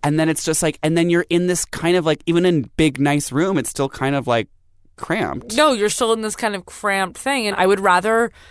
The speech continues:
Speaker 2: take a sunset cruise and then go to my gorgeous hotel room and not be, like, in this low-ceilinged, wavy
Speaker 1: Yeah.
Speaker 2: room.
Speaker 1: I, I, yeah, I mean, it, we're t-, hundreds of millions of dollars for some, for a big, huge yacht, one of the big, huge, like, motorboat yachts. Like,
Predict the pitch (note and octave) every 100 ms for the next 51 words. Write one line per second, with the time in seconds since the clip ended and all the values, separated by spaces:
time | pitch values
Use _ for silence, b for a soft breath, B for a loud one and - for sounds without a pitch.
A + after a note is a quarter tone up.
0 | B - - F#3+ - A3+ - - - F3+
1 | F3 G#3+ - F#3 F3 - E3 D#3+ D3 D#3+
2 | D#3 D#3 D#3 D3+ C#3 A#2+ D3 C#3+ C3+ -
3 | C#3 D3+ C#3+ C#3 C3+ - C#3 C#3 C#3+ -
4 | C#3+ C#3+ C#3 - D3 D3 B2+ D3+ C#3 D3
5 | D3 - - E3 D#3 D3+ C#3+ D3 C#3 B
6 | B B B B D#3+ C3 D3+ D#3+ F#3+ G3+
7 | G#3 D#3+ F#3 F3+ D#3 D#3+ D#3 E3+ G#3 A#3+
8 | B3+ C4 E3+ E3+ C3 - D#3+ C#3 D#3 D#3+
9 | - - - G3+ G#3+ F3+ C3+ B2 B2+ B2
10 | A2 F#2+ G2+ G#2 F#2 - G#2 G2+ - -
11 | G#2 F2+ G#2+ - A2 D#2+ F#2+ D3+ A#2+ G2
12 | G2+ - G2 G2 G2+ G2 G#2+ A#2 E2+ B2+
13 | F#3 - C3